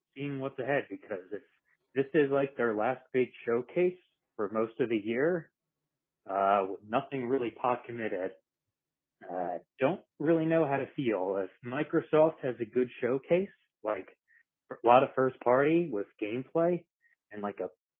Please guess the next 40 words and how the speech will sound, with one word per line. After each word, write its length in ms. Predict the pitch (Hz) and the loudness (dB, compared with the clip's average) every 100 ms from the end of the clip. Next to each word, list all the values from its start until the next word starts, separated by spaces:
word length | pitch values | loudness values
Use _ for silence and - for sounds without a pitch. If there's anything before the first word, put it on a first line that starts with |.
| _ - | _ -6
plan 280 | 110 127 | -2 -2
for 120 | 131 117 | -2 -2
the 80 | |
next 240 | 101 101 - | -2 -6 -6
twelve 300 | - 110 - | 0 0 0
plus 240 | - 117 - | -2 -4 -4
months 300 | 110 139 - | -6 -6 -4
mapped 300 | 151 156 - | -4 -2 2
out, 300 | 180 170 - _ _ _ _ _ _ | 2 2 -6 _ _ _ _ _ _
they 100 | 123 | -2
can 180 | 139 170 | 2 2
do 180 | 170 185 | 6 6
a 40 | |
decent 380 | 131 151 175 165 | 6 2 0 0
amount, 400 | 143 156 135 123 - _ _ | 0 0 0 -2 -8 _ _
not 180 | 120 151 | -4 -4
entirely, 600 | 151 - 139 113 98 113 | -2 4 6 6 4 0
but 140 | 110 117 | 2 0
a 80 | |
decent 320 | 104 143 143 156 | 2 2 0 0
amount 280 | 147 147 - | -2 -2 -2
to 100 | 113 | -2
erase 280 | 101 113 117 - | 2 2 2 -2
the 100 | 110 | 0
last 240 | 104 113 113 - | 2 2 0 -2
shitty 260 | 131 123 113 | 0 2 2
weeks 200 | 117 117 - | -2 -4 -10
they've 160 | 90 | -10
had, 180 | - 104 | -2 -2
and 100 | 104 | -2
frankly, 340 | - 117 110 117 | -2 -2 0 -2
the 80 | 104 | 2
last 260 | 101 101 - _ _ _ _ | 2 0 -4 _ _ _ _
few 120 | 127 | -2
years 300 | 120 110 117 - | 0 2 0 -2
they've 180 | 95 92 | -8 -6
had 280 | 101 95 - _ _ _ - | -2 -2 -4 _ _ _ -6
with 120 | 101 - - | -6 -6 -8
the, 240 | 95 92 | -4 -2
uh, 140 | 95 | -2